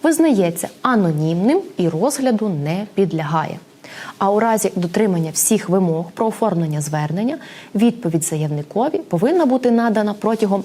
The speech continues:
не більше як одного місяця від дня його надходження. А, до речі, ті звернення, які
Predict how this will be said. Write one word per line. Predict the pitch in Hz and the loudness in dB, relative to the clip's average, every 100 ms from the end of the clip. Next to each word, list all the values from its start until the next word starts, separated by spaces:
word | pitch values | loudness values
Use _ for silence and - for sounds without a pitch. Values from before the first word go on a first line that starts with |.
| - | 0
не | 170 160 | 0 2
більше | 156 214 302 - 208 | 2 4 4 2 -2
як | 170 - | -2 -2
одного | 185 165 160 151 208 214 214 - | -2 -2 0 -2 0 0 -4 -4
місяця | 156 156 247 247 349 - | -2 0 -2 -2 -4 0
від | 208 302 - | 0 0 0
дня | 175 170 233 | 0 2 2
його | 196 165 185 | 2 2 0
надходження. | 175 - 170 156 - - 170 - - - - | -2 -2 0 0 -4 -8 -10 -16 -14 -16 -4
А, | 175 160 | -2 0
до | 185 | 0
речі, | 208 196 190 | 2 0 -2
ті | 190 220 | 0 2
звернення, | 175 180 190 156 156 151 | 4 2 2 0 -2 -2
які | 160 175 175 190 | 0 0 0 -2